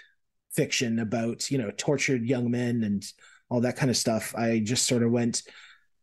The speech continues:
"You know, what I really want to write about is crime fiction.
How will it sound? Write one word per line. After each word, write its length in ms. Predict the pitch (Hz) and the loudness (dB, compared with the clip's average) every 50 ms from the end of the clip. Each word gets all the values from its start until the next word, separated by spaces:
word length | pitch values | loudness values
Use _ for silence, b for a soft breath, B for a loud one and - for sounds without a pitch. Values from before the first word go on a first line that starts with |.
| _ _ _ _ _ _ _ | _ _ _ _ _ _ _
"You 140 | _ 143 165 | _ -2 0
know, 320 | 165 151 139 131 120 - B B B _ | 2 2 2 0 -2 -4 B B B _
what 140 | - 147 139 | 0 0 2
I 40 | 139 | 2
really 280 | 139 135 151 165 165 | 2 2 4 4 4
want 160 | 156 151 151 143 | 4 4 2 2
to 60 | 127 | 2
write 180 | 117 123 131 | 2 2 2
about 220 | 131 117 123 117 110 | 2 2 2 0 0
is 100 | 110 - | -2 -2
crime 260 | - - 117 120 117 | -2 -2 0 0 -2
fiction. 380 | - - 92 - - - - | -2 -4 -6 -6 -8 -10 -10